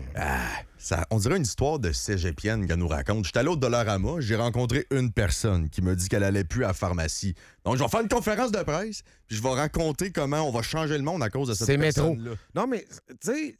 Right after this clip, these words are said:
Speaker 1: c'est parce que ce qu'elle dit, là, c'est qu'elle,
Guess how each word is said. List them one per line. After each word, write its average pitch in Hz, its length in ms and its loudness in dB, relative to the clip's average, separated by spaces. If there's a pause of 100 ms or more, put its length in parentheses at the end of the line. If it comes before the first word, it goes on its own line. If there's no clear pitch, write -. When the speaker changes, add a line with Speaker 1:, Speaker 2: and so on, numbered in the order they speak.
Speaker 1:
c'est - 140 -10
parce 156 140 -2
que 190 100 2
ce - 80 -4
qu'elle 208 160 2
dit, 180 240 -2
là, 208 300 2
c'est 151 140 -4
qu'elle, 151 840 0